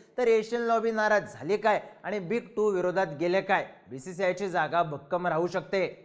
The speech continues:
कारण बीसीसीआयकडे सगळ्यात मोठी ताकद आहे ती आयसीसीला, एसीसीला मिळणारा रेव्हेन्यू. पण हीच ठाम भूमिका यावेळी बीसीसीआयकडून घेतली गेली नाही आणि भारत पाकिस्तान मॅचला ग्रीन सिग्नल मिळाला.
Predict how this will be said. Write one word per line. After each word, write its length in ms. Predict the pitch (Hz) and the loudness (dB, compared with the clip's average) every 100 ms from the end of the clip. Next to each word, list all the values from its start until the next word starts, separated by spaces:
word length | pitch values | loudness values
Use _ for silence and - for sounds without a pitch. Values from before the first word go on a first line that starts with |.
| - | -4
कारण 260 | 139 196 208 202 - _ | 2 4 2 -4 -18 _
बीसीसीआयकडे 680 | 180 190 220 226 208 202 214 | -8 -6 -4 0 0 0 -2
सगळ्यात 440 | 208 170 175 190 185 | -2 -2 -2 -2 -4
मोठी 260 | 147 147 | -8 -6
ताकद 320 | 240 220 214 196 | 0 2 4 4
आहे 220 | 185 190 190 - - | 4 2 -2 -16 -4
ती 80 | 196 | -4
आयसीसीला, 720 | 120 151 160 208 202 196 165 - - | -2 -4 -4 -4 0 2 2 0 -10
एसीसीला 580 | 139 170 233 214 185 185 | -12 -8 -8 -4 0 2
मिळणारा 480 | 185 151 160 165 180 | 0 -4 -4 0 2
रेव्हेन्यू. 420 | 165 170 180 185 175 - _ | 2 0 -2 -4 -6 -10 _
पण 180 | 220 214 214 - - - | 2 2 -2 -14 -12 -6
हीच 220 | 262 - - | -6 -6 -14
ठाम 240 | 170 233 240 | -6 -2 0
भूमिका 440 | 208 190 151 151 | 0 -2 -2 0
यावेळी 360 | 175 156 160 190 | 2 0 0 0
बीसीसीआयकडून 720 | 151 151 185 180 190 185 185 175 | -2 -8 -8 -2 -2 -2 -4 -4
घेतली 280 | 160 160 165 | -6 -6 -6
गेली 280 | 135 185 | -4 0
नाही 180 | 226 220 220 - - | 0 0 -2 -14 -14
आणि 120 | 196 233 | -6 -6
भारत 320 | 165 180 240 | -2 -2 -2
पाकिस्तान 560 | 240 196 214 202 208 190 | -2 -4 -4 -2 -4 -2
मॅचला 440 | 180 220 170 160 170 | -2 -2 0 0 0
ग्रीन 200 | 151 214 | -2 -4
सिग्नल 360 | 196 151 151 175 | -4 -8 -6 -4
मिळाला. 400 | 180 180 180 170 | 0 2 4 2